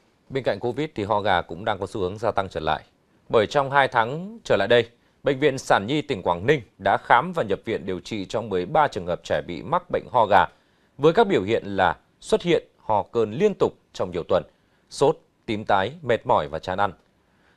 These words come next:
Tại một số các cơ sở y tế khác thì số trẻ mắc ho gà đến khám và điều trị cũng có xu hướng gia tăng. Chỉ tính riêng Bệnh viện Sản Nhi tỉnh Quảng Ninh, đa phần các trẻ mắc ho gà đến khám và nhập viện điều trị đều chưa tiêm vaccine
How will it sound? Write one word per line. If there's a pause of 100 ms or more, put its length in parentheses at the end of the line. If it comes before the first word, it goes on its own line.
Tại
một
số
các
cơ
sở
y
tế
khác
thì
số
trẻ
mắc
ho
gà
đến
khám
và
điều
trị
cũng
có
xu
hướng
gia
tăng. (2500)
Chỉ
tính
riêng
Bệnh
viện
Sản
Nhi
tỉnh
Quảng
Ninh, (140)
đa
phần
các
trẻ
mắc
ho
gà
đến
khám
và (140)
nhập
viện
điều
trị
đều
chưa
tiêm
vaccine